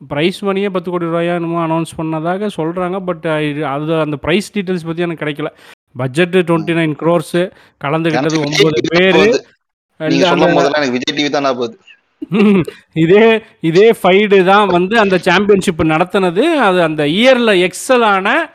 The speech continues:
Speaker 1: அ, champions of the championsன்னு சொல்லி இந்த ச-, டிராஃபி நடத்துவோம்ல,
Speaker 2: ம்.
Speaker 1: அந்த மாதிரி சாம்பியன்ஸுக்கும், சாம்பியன்ஸுக்கும் மட்டுமே வந்து ஒரு போ-, செஸ் காம்படிஷன் நடத்தியிருக்கிறாங்க, வேற எதுவும் இல்ல.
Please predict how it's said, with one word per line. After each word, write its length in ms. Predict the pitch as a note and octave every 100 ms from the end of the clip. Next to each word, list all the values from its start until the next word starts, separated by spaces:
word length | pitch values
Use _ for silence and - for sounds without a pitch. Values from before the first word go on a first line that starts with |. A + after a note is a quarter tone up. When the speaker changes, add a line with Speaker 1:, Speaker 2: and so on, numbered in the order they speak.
| _ _ _ D3+
Speaker 1:
அ, 100 | D3+
champions 460 | - B3+ B3+ C#4 B3+
of 140 | A#3+
the 60 | A3
championsன்னு 800 | G#3 A3 G#3+ G#3+ G3 G#3+ G#3+ G3+
சொல்லி 220 | F3+ G3
இந்த 160 | G3 F3
ச-, 260 | D3+ E3
டிராஃபி 320 | D3 F3 G#3 G#3
நடத்துவோம்ல, 640 | F3+ D#3 D#3 D3 C#3 A2 _ _ _ _ _ _ _
Speaker 2:
ம். 200 | - A#2+ G2+ _ _ _
Speaker 1:
அந்த 220 | B2+ D#3 E3
மாதிரி 260 | F3 D4 - A3+
சாம்பியன்ஸுக்கும், 800 | C#4+ C#4+ C4+ C4 A#3 B3+ E4 -
சாம்பியன்ஸுக்கும் 680 | A3 A#3 A3 A3+ G3+ F#3+ F#3+
மட்டுமே 480 | E3+ D#3+ G3 G3 G3+
வந்து 720 | F3 E3 F3+ C4 A#3+ F3+ D#3+
ஒரு 200 | E3+ D#3+ D#3 D3 C#3+ C3+ B2+
போ-, 180 | D3+ D#3
செஸ் 300 | B2+ D3 -
காம்படிஷன் 480 | D3 B2+ A#2+ B2+ A#2+
நடத்தியிருக்கிறாங்க, 560 | A#2 C3 A#2+ A#2 A2+ A#2+
வேற 240 | B2 C3
எதுவும் 220 | A#2+ B2+
இல்ல. 200 | A2+ A#2+